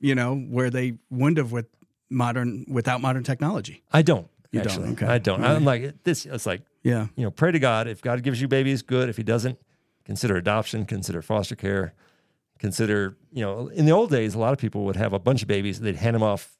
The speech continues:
Speaker 2: one or two to a, a cousin or an uncle that didn't
Speaker 1: Mm-hmm.
Speaker 2: have babies.
Speaker 1: Mm-hmm.
Speaker 2: And that's happened in our family.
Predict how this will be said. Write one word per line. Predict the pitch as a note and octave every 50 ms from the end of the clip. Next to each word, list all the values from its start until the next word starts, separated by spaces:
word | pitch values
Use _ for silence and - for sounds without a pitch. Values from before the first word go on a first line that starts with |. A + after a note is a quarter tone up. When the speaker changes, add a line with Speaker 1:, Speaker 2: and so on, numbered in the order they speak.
| _ _ -
Speaker 2:
one | D3+ A#2+ A2+ A2
or | G#2+ G2+
two | - - A#2+ G#2
to | - G2+ G2+ F2+
a, | F2+ F2+ - A2+
a | G#2
cousin | - - C3 B2+ G#2+ A2+ A2+
or | A2 G2+
an | F#2+ G#2
uncle | A#2+ B2+ - G#2
that | F2 G2+
didn't | G2 A2+ A#2+ A#2+
Speaker 1:
Mm-hmm. | A#2
Speaker 2:
have | G#2+ E2 D#2+
babies. | D#2+ D#2+ E2 - - A#2 A2+ A2+
Speaker 1:
Mm-hmm. | A2+ A2+ A2+
Speaker 2:
And | A#2 G#2
that's | A2 A2+ -
happened | A#2+ G#2+ - F#2+
in | F2+ F2
our | G2 G#2
family. | - - - D2+ D2+ - -